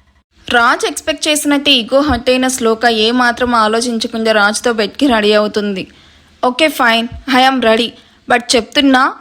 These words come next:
నేను విన్ అవ్వగానే వన్ మినిట్ కూడా ఇక్కడ నేను స్టే చేయను. And moreover, నాకు నువ్వు సారీ చెప్పి నన్ను నా కాలేజ్ దగ్గర డ్రాప్ చేయాలి. అది కూడా నీ డొక్కులో బైక్లో కాకుండా నా రేంజ్కి తగ్గట్టు నా కార్లో డ్రాప్ చేయాలి."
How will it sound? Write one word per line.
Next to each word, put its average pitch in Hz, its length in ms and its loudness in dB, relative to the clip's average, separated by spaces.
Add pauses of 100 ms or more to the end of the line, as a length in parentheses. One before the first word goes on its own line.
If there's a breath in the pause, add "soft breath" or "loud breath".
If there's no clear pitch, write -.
నేను 247 240 2
విన్ 220 260 0
అవ్వగానే 262 440 2
వన్ 233 300 0
మినిట్ 262 320 -4
కూడా 269 160 2
ఇక్కడ 254 200 -2
నేను 247 180 -2
స్టే 233 280 0
చేయను. 233 380 0 (460 loud breath)
And 254 120 2
moreover, 240 460 2 (100)
నాకు 240 340 -2
నువ్వు 240 160 -4
సారీ 262 580 0
చెప్పి 269 220 -4
నన్ను 254 240 0
నా 247 160 2
కాలేజ్ 247 460 -2
దగ్గర 254 220 0
డ్రాప్ 240 440 0
చేయాలి. 226 360 0 (360 loud breath)
అది 214 220 -4
కూడా 269 240 2
నీ 254 140 0
డొక్కులో 226 520 0
బైక్లో 247 400 0
కాకుండా 254 600 0 (340 loud breath)
నా 285 160 2
రేంజ్కి 294 420 -2
తగ్గట్టు 262 420 -2
నా 247 120 2
కార్లో 254 520 0
డ్రాప్ 240 380 0
చేయాలి." 220 380 -4